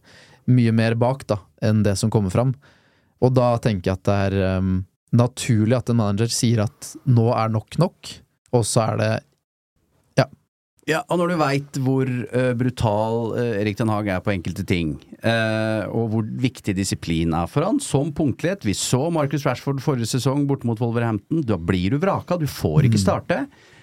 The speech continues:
Speaker 2: Eh, men når du da tyr til å gå ut offentlig på den måten som han gjør, som jo da er, å, rett og slett å stille spørsmål ved manageren,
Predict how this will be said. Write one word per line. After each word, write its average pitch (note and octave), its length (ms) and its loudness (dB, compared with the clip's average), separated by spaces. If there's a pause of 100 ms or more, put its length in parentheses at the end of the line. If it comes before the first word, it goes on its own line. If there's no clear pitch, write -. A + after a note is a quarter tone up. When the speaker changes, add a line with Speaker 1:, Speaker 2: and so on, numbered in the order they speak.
(400)
Speaker 2:
Eh, D3 340 2 (360)
men D3 160 2
når D3 120 0
du D#3 100 0
da C3+ 560 0 (600)
tyr G#2+ 400 2 (140)
til C#3 360 0 (480)
å C#3 60 2 (120)
gå B2 320 0
ut A#2+ 120 -4
offentlig G#2+ 480 -4
på C3 80 -2
den B2 140 0
måten G2+ 320 -2
som B2 140 0
han C#3 120 0
gjør, D3 360 0 (400)
som C#3+ 160 2
jo C#3 140 4
da A#2 500 0
er, - 180 -6 (140)
å, A2 540 -4
rett G#2+ 240 0
og E3+ 60 0
slett C3+ 180 -2
å C#3 80 -2
stille G#2+ 220 -2
spørsmål G#2+ 580 -2
ved G2+ 480 0
manageren, F#2+ 1040 0